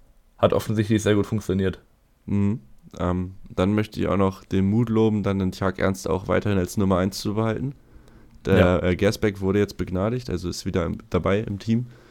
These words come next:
Speaker 2: Aber Tjag Ernst macht seine Sache halt gut und dann spielt er auch.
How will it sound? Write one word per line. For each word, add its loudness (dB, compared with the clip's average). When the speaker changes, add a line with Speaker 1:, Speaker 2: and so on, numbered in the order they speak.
Speaker 2:
Aber 4
Tjag -2
Ernst -2
macht -4
seine 0
Sache 0
halt 0
gut -2
und 0
dann 0
spielt -6
er 0
auch. -4